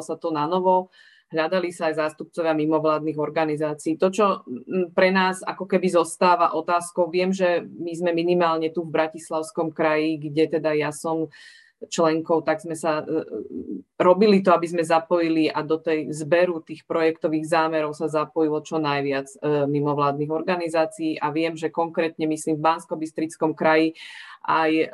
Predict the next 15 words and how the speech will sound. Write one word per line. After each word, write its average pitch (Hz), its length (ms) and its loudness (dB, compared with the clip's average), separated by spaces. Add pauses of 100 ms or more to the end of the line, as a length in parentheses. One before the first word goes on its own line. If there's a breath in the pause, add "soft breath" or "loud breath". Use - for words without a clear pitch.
(100)
s - 160 -12
podporou 175 480 0
úradu 175 320 -2
splnomocnenca 180 880 0
sa 175 160 -2
ako 180 160 -6
keby 185 240 0
veľmi 180 320 0
pracuje 156 480 -2
na 151 160 0
tej 151 240 0
participatívnej, 151 1300 -2
e, 160 240 4
participatívnom 160 960 -2
zapájaní 160 800 -2